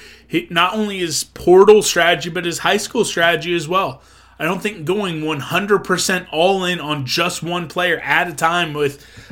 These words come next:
next to no backup plans i-, i-, is a good idea. I,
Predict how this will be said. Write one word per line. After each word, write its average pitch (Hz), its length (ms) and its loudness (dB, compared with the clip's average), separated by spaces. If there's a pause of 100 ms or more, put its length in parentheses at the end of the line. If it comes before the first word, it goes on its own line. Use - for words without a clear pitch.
next 180 380 0
to 196 120 4
no 180 220 0
backup 185 500 4
plans 165 600 0
i-, - 20 -16
i-, 175 560 2
is 175 220 0
a 160 40 -2
good 165 200 -2
idea. 165 420 -2
I, 139 140 -6